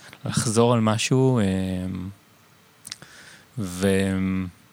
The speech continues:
כשיש לי סבלנות וזמן, ו-, כן, אבל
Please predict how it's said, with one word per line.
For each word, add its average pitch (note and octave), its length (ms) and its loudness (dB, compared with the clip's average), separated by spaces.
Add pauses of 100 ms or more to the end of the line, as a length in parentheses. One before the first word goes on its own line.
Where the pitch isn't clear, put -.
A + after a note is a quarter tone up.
(180)
כשיש - 280 -4
לי A2 60 -4
סבלנות G2+ 680 -4 (1900)
וזמן, G2+ 400 -4 (480)
ו-, G2+ 600 -2 (920)
כן, C3+ 220 4
אבל A2+ 300 2